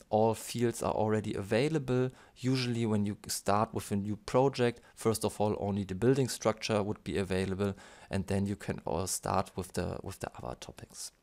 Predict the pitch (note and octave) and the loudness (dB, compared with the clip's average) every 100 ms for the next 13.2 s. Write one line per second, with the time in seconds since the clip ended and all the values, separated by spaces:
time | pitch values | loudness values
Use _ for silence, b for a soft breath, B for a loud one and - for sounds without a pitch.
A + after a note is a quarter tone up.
0 | _ _ - B B B B - - - | _ _ -18 B B B B -4 -4 -2
1 | - E2+ G#2 - - - - - - _ | -2 -2 -4 -8 -16 -16 -16 -16 -20 _
2 | _ _ _ _ _ _ - - - B2 | _ _ _ _ _ _ -12 -6 2 2
3 | - A#2+ A#2 F3 - - - - A#2+ B2 | 4 2 4 2 0 -8 -10 -8 2 4
4 | C3+ D3+ - - A#2 G#2 - B2 A#2+ - | 4 2 -4 -4 0 2 0 0 -2 -4
5 | _ _ - G#2+ - G2+ - A#2 - - | _ _ -2 0 0 -2 2 2 2 -4
6 | - G#2 G2+ F2+ F#2+ G#2 - G2 - G2+ | -2 -2 -2 2 2 2 -2 -6 -6 -4
7 | F#2 G#2+ - A3+ - - G#2+ G2+ - - | -2 0 -2 -4 -8 -6 -4 -2 -4 -4
8 | - - - - - - G#2+ G2 F#2+ F#2+ | -6 -6 -12 -12 -14 -8 -6 -6 -6 -6
9 | - - - - - G2 F2 G2 G2+ G#2 | -6 -10 -14 -14 -6 -4 -2 0 0 0
10 | G2 G#2+ D2 F#2 F#2+ B2 - E3 D3+ D#3+ | -2 -2 -2 -2 -2 -2 0 -2 -4 -6
11 | B B B B C3 A#2+ A2 G#2+ - - | B B B B 2 4 4 2 0 -2
12 | G#2 - G#2+ C3+ D3 C#3+ - - - G#2 | -2 -2 2 2 4 0 0 -2 2 2
13 | G2 - | 0 -4